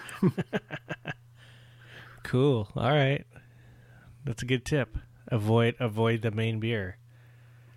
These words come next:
Speaker 1: Yeah, I mean, it, it's cool, like, to taste it, like, when you're there, and it's probably the cheapest one anyway, but
Speaker 2: Right.
Speaker 1: it's like, um, I could probably get a different beer, but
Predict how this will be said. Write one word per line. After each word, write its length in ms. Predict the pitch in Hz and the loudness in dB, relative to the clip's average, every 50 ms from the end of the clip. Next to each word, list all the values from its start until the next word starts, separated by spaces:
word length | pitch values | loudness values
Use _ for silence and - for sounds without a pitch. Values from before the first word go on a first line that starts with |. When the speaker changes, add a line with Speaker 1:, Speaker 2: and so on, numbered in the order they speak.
| - - - - - - - - - - - - - | -16 -16 -16 -16 -18 -20 -20 -20 -20 -20 -16 -6 2
Speaker 1:
Yeah, 280 | - 131 127 113 101 85 | 4 6 6 8 6 6
I 140 | 95 117 | 6 6
mean, 180 | 127 139 139 143 | 8 8 8 8
it, 160 | 147 160 151 | 8 6 6
it's 200 | 139 131 - - | 4 2 0 -4
cool, 220 | - - 160 160 156 | 0 4 4 6 8
like, 200 | 147 127 - - | 6 6 4 0
to 60 | - | -2
taste 340 | - 110 107 107 - - 120 | 0 2 2 2 0 2 2
it, 200 | 120 117 80 67 | 2 2 2 2
like, 180 | 110 107 - | 0 0 2
when 120 | 107 101 98 | 2 2 4
you're 140 | 98 92 | 4 4
there, 500 | 92 92 92 92 95 101 101 104 107 110 | 4 4 4 4 4 4 4 2 2 2
and 140 | 110 101 98 | 2 0 0
it's 100 | 90 - | -2 -2
probably 220 | - - 101 98 90 | 0 2 2 4 4
the 100 | 92 87 | 2 -2
cheapest 380 | - - 98 - 95 90 - | -2 -4 -2 -2 -2 0 0
one 180 | 98 95 92 90 | 2 2 4 4
anyway, 300 | 90 92 98 104 104 104 | 4 4 4 4 4 2
but 280 | 95 - - - 73 - | 2 0 -2 -2 -2 0
Speaker 2:
Right. 300 | 113 107 101 95 95 98 | 0 0 2 2 0 0
Speaker 1:
it's 80 | 101 - | 0 0
like, 220 | 85 90 87 - - - - - - - | 0 -2 -2 -4 -8 -16 -20 -20 -14 -8
um, 680 | 143 143 139 135 135 131 131 131 131 131 131 127 120 - - - - - - - - - - - - - - - - - - - - - - - - - - - - - - - - | -4 -2 -2 -2 -2 -2 0 0 0 2 2 0 -2 -4 -10 -20 -20 -20 -20 -20 -18 -10 -10 -10 -10 -12 -20 -20 -20 -20 -20 -20 -20 -20 -20 -20 -20 -20 -20 -20 -20 -20 -16 -8 -4
I 40 | 131 | -4
could 100 | 139 - | -4 -2
probably 200 | - 170 160 131 | -2 -2 -2 0
get 140 | 101 95 90 | 0 0 0
a 40 | |
different 340 | 80 - - - - - - | -2 -4 -6 -6 -6 -8 -6
beer, 320 | - - - - - - - - | -6 -6 -8 -8 -10 -10 -12 -6
but 180 | - - - | -4 -4 -4